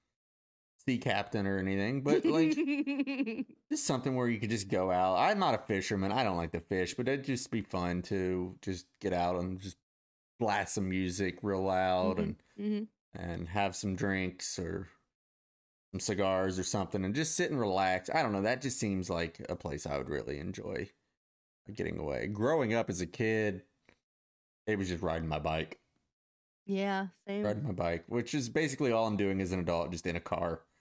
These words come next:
Speaker 2: Yeah.
Speaker 1: Just, <laughs> it's the same thing. What else? Do we have any other viewer topics here we can
Speaker 2: Oh,
Speaker 1: cover?
Speaker 2: yeah.
Speaker 1: We're running out of time, but
Speaker 2: Well, we'll get one more in, and then we'll
Speaker 1: Okay.
Speaker 2: switch over. Uh, this one actually was kind of interesting to me.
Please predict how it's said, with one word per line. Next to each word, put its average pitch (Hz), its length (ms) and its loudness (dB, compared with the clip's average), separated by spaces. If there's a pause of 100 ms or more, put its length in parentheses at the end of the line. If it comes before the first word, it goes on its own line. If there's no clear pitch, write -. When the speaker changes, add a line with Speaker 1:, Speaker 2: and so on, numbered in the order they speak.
(380)
Speaker 2:
Yeah. 208 360 0
Speaker 1:
Just, 208 260 0
<laughs> - 20 -2
it's 120 220 -2
the 165 160 2
same 82 360 0
thing. 80 380 -4 (1000)
What 165 180 4
else? 87 300 2
Do 123 80 2
we 135 140 4
have 143 120 2
any 135 140 0
other 127 120 2
viewer 117 220 0
topics 117 380 -2
here 110 200 2
we 107 140 0
can 104 220 -4
Speaker 2:
Oh, - 160 4
Speaker 1:
cover? - 0 -
Speaker 2:
yeah. 151 400 2
Speaker 1:
We're 139 40 0
running 139 180 0
out 98 140 2
of 90 60 -4
time, 85 460 0
but - 420 -4 (720)
Speaker 2:
Well, 240 420 -2
we'll 233 100 -4
get 262 180 -2
one 233 160 0
more 156 240 -2
in, 156 240 -8
and - 140 0
then 143 160 -2
we'll 147 160 -6
Speaker 1:
Okay. - 40 -16 (280)
Speaker 2:
switch 156 180 -12
over. 147 460 -8
Uh, 180 380 0
this 240 280 -8
one 392 160 0
actually 269 340 -4
was 214 140 -2
kind 196 320 -4
of 175 140 -6
interesting 170 540 -8
to - 120 -18
me. 151 320 -10